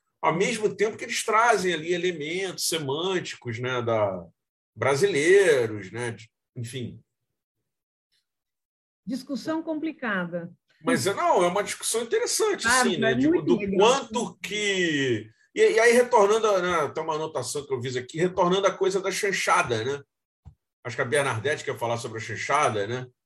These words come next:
Speaker 1: Porque a chanchada foi muito criticada pelos cinema novistas pela questão da paródia, né?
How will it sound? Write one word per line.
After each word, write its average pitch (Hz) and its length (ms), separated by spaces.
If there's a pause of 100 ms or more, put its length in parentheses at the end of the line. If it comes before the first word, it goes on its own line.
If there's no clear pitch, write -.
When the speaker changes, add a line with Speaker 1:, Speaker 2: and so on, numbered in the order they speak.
(1000)
Speaker 1:
Porque 415 180
a 523 60
chanchada 233 540
foi 202 200
muito 214 280
criticada 185 640
pelos 202 300
cinema 175 340
novistas 170 600
pela 233 240
questão 233 320
da 240 100
paródia, 202 600
né? 143 140